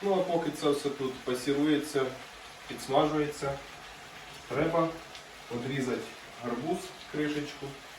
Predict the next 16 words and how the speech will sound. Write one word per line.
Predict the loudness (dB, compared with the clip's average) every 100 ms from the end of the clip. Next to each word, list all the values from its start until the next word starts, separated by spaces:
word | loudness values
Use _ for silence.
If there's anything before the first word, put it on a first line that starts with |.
| -16 -14 -8
і | -2
вибрати | 2 2 2 0
все | 0 0
зсередини. | 0 0 -2 0 -2 -2 -2 -4 -10 -14 -14 -14 -14 -14 -4 -2 -2 -6 -12 -6
Зараз | 0 0 0
ми | -2 -4 -2
цим | -2 -2 -6 -6
і | -2
займемося. | 0 0 2 0 0 -6 -10 -12 -12 -14 -14 -14 -12 -12 -12 -12 -12 -12 -10 -8 -6
Так, | -6 -4
щоб | -6 -6 -8 -8 -8 -8 -2 2
обережненько | 6 8 8 8 6 4 2 2 0 -2 -4 2
зробити. | 2 4 2 0 -6 -6 0 0 0 -8 -10 -12 -12 -10 -10 -10 -10 -6
Візьму, | -4 0 0
мабуть, | 2 2 2 0
жабокола. | 0 -2 -2 0 2